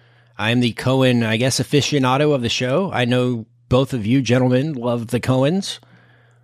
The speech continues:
but I would, uh, say that I probably have 'em higher on my all-time movies lists, averaging out their filmography, than you fellas would.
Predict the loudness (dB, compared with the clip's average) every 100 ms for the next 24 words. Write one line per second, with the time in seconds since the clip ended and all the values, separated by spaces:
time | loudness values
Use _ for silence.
0 | -12 -4 -2 0 0 0 -2 -6 -10 -12
1 | -16 _ -10 -4 0 2 2 0 -8 _
2 | _ _ _ _ -12 -2 0 2 2 2
3 | 2 0 0 0 -2 -2 0 2 2 2
4 | 2 4 4 2 2 0 0 0 -2 -4
5 | -4 -4 -6 -12 -16 _ _ _ 0 0
6 | 0 0 0 2 0 -2 -8 -10 -6 -4
7 | -4 -2 -2 -4 -8 -8 -10 -10 -10 -6
8 | -4 -2 -2 -2 -2 -2 -2 -4